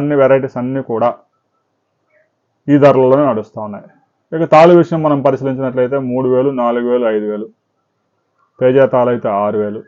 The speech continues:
ఏసీ తాళు అయితే ఒక ఆరు వేలు దాకా నడుస్తూ ఉంది. ఈరోజు మార్కెట్ ఓపెన్ అయినా పెద్ద ఎత్తున సరుకు వచ్చే అవకాశాలు లేవు. రాబోయే రెండు మూడు రోజుల్లో ఇక మార్కెట్కి కూడా మరలా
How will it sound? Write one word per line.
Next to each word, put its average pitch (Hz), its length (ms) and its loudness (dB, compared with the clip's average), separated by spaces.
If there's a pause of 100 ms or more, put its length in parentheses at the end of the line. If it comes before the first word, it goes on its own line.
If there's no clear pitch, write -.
(800)
ఏసీ 131 360 0
తాళు 123 200 2
అయితే 117 220 -6
ఒక 110 200 -4 (300)
ఆరు 113 160 -2
వేలు 110 180 -6
దాకా 120 200 -8
నడుస్తూ 113 280 -10 (100)
ఉంది. 104 140 -20 (1200)
ఈరోజు 160 280 6
మార్కెట్ 156 340 2 (220)
ఓపెన్ 135 220 0
అయినా 135 140 -2 (120)
పెద్ద 127 140 0 (100)
ఎత్తున 135 220 -4 (440)
సరుకు 131 240 0
వచ్చే 120 200 -4
అవకాశాలు 110 500 -6
లేవు. 113 140 -10 (360)
రాబోయే 147 320 4
రెండు 131 160 -2
మూడు 131 140 -2
రోజుల్లో 123 320 -2
ఇక 120 160 -6
మార్కెట్కి 117 440 -6
కూడా 123 180 0
మరలా 113 220 -2